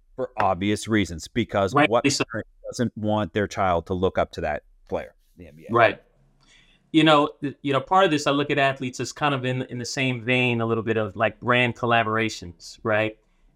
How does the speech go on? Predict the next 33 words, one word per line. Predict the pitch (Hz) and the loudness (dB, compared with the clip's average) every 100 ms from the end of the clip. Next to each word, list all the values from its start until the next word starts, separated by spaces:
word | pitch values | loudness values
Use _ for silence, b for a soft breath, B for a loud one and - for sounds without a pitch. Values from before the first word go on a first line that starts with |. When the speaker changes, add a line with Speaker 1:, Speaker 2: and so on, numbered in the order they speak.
| - | -8
Speaker 2:
And | 120 120 117 117 113 110 | -2 0 0 -2 -6 -2
they've | 120 117 | -4 -4
come, | - - 156 147 131 120 113 - | -8 0 4 4 2 -2 -6 -6
they've | 110 - | -6 -6
become, | 107 - 170 185 117 98 - | -12 -4 4 4 4 -4 -12
I | 107 | -10
think, | 127 113 | -8 -6
so | - 143 | 0 0
prevalent | 123 - 139 117 110 | 0 2 2 2 -6
now | 101 95 87 - _ _ - | -4 -6 -6 -14 _ _ -16
within | - 117 135 120 113 | -2 0 2 2 2
the | 110 | -2
sneaker | - 127 123 | -2 -2 -2
industry. | 110 104 - 101 | -2 -2 -4 -4
How, | 101 190 | 0 0
how | - 226 | 2 2
do | |
you | 220 | 0
see | - 180 | -2 0
this | 147 175 | 2 2
phenomenon | - 139 127 117 113 110 107 | 2 2 2 2 2 0 0
kinda | - 127 117 | 0 -2 0
shaping | - 143 131 127 117 110 - _ _ _ | -2 -2 -2 -2 -2 -6 -16 _ _ _
consumer | - 127 - 139 | -8 -4 0 2
behavior, | 131 120 135 123 123 120 117 113 | 2 2 2 2 0 0 0 -2
and | - 120 | -4 -2
what | 131 156 | 0 2
impact | 147 147 139 - | 2 0 -2 0
do | |
you | 135 | -6
think | 131 135 127 | -2 -4 -2
it | 127 | 0
has | 135 131 123 117 | 2 2 2 -2